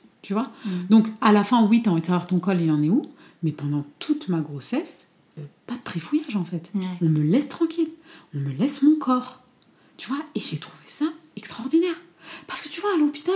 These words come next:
Speaker 1: tu vois, il y a, bien sûr, il y a des bonnes choses à l'hôpital, hein, je vais pas, euh...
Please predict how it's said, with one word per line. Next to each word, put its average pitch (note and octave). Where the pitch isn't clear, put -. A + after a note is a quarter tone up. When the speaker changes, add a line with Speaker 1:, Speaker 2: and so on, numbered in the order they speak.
Speaker 1:
tu C4
vois, F#4+
il A#3
y -
a, C#4
bien A3
sûr, C#4+
il B3
y G3+
a F3+
des F3+
bonnes F3+
choses F3+
à F3+
l'hôpital, A3+
hein, F#3
je D#3+
vais D#3+
pas, F3+
euh... D#3+